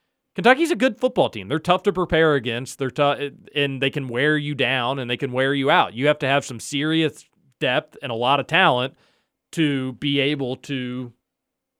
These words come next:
comfortably win against Kentucky. Um, and you saw the best of the best have no issues with it 'cause they are basically what Kentucky is from a depth standpoint,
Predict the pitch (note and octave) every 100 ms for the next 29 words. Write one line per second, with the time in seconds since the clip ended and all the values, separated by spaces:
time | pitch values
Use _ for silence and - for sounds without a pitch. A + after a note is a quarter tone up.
0 | _ _ _ _ - C#3+ D3 C3 C#3 B2
1 | D3+ D3+ G2+ G2+ G#2+ G2 D#2+ - G2 _
2 | _ _ _ _ G2+ F#2+ F#2+ G#2+ A#2+ A2
3 | C#3 B2 A2 F#2+ _ A2+ A#2+ - B2+ A2+
4 | G#2+ A2+ A2+ - - A#2 G#2 F#2 _ _
5 | C#3+ A#2 A2+ G#2+ A2+ F#2+ G2+ F2+ B2+ C#3+
6 | - A#2 A2 A2 A2 G#2 G2+ G2+ - A#2+
7 | A2 A2+ A#2 A2 F#2+ G#2 F#2 A2+ C#3 -
8 | B2 A#2 A#2 G#2 - A2 F#2+ G#2+ G#2 C3+